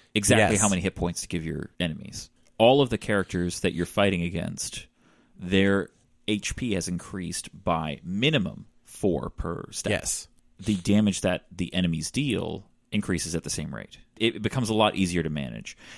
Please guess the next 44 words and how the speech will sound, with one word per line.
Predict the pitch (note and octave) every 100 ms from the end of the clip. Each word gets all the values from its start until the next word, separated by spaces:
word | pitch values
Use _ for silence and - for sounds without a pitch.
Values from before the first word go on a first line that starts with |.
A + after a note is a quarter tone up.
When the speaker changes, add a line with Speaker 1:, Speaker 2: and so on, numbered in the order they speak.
| -
Speaker 1:
And | A2
I |
know | A2+ E3
this | A#2+ -
because | G#2 F#2+ - -
I | G2+
know | A#2 G2+
that | C#2
Liam | C#3+ D#3+ F2+ - _
probably | F2+ D#2+ D#2+ D#2+
noticed | D#2 D#2
this. | F#2 - -
In | F#2+ F2 E2
the | E2+
final | D#2+ - A#2 A2+
battle | A2 A2+ F2+
was | E2
the |
first | - G2 -
time | G2
I | F2+
implemented | G2 - F#2+ E2 C#2
this | D2 D2 - - _ -
Speaker 2:
Oh. | B2+ G#2 - - _
Speaker 1:
with | - G#2 F2+ - - _ -
Calivan. | B2+ A#2+ E2 C#2+ - - _ -
Speaker 2:
I | A2+
Speaker 1:
I |
Speaker 2:
do | B2+
have | B2
to | B2 B2+
Speaker 1:
changed | A#2+ F#2+
Speaker 2:
say, | A#2
Speaker 1:
his | F2
damage | G#2+ A2+ E2+
amounts. | D2+ A1 - - - - -
Speaker 2:
it | A#2+ A2 F2 - -
was | A2+ A#2+ A#2 A2+
great | A#2+ A#2+ B2+
in | C3 A#2
one | A2 A#2
point | B2+ D#3 E3 -
and | A2+ G#2
then | G2 F2+